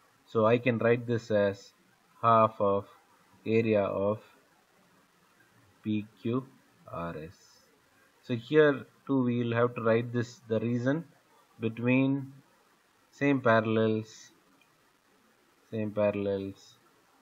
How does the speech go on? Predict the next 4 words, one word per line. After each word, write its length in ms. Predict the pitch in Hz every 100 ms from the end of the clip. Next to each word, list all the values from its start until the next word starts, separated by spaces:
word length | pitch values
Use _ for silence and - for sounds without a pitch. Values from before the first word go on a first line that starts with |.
| _ _ -
and 800 | 107 104 107 110 113 110 107 104 - - _ _ _ _ _ _ _ _
having 400 | 110 110 120 160 - _ _ _ _ _ _ _ _ _ _ _ _ - - _
same 400 | _ - 110 135 143 _ -
base, 460 | 92 90 82 -